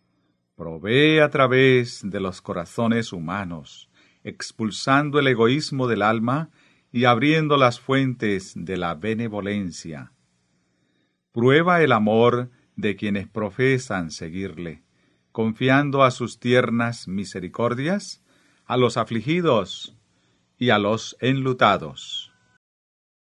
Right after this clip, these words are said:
Que aquellos que aman al Señor abran su corazón y sus hogares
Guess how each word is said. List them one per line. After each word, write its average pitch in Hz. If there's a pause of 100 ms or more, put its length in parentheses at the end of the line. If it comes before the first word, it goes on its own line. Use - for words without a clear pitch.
(500)
Que 127
aquellos 143
que 110
aman 110
al 98
Señor 98 (440)
abran 160
su 135
corazón 110
y 104
sus 98
hogares 110